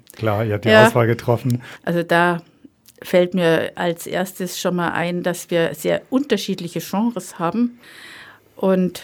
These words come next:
Speaker 2: dann kann ich gar nicht sagen, dass es ein Highlight gibt, aber in der Spielfilmauswahl würde ich mal sagen, Sworn Virgin ist auf jeden Fall ein Highlight. Es hat eine ganz tolle Darstellerin mit Alba Rohrwacher, die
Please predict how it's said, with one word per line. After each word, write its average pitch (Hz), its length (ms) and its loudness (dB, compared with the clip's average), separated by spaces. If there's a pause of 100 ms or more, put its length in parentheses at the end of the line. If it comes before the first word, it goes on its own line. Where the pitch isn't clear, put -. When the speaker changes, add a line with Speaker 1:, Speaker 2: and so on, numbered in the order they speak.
Speaker 2:
dann 180 280 -2 (380)
kann 190 200 0
ich 196 120 -4
gar 185 140 4
nicht 190 140 0
sagen, 196 300 2
dass 190 160 0
es - 120 -4
ein 185 260 -4
Highlight 202 400 -2
gibt, - 260 -6
aber 170 340 0 (460)
in 185 140 -2
der 180 100 2
Spielfilmauswahl 202 1400 0
würde 185 160 -2
ich 185 140 -8
mal 180 120 -2
sagen, 180 400 0
Sworn 175 460 -4
Virgin 175 460 -4
ist 165 180 -8
auf 160 160 -6
jeden 170 180 -4
Fall 175 200 -6
ein 175 160 -6
Highlight. 175 680 -6
Es - 160 -14
hat - 280 -8 (560)
eine 180 180 -2
ganz 185 300 -6
tolle 185 340 -2
Darstellerin 180 840 -2
mit 170 180 -4
Alba 165 300 -2
Rohrwacher, 180 640 -4
die 165 440 -8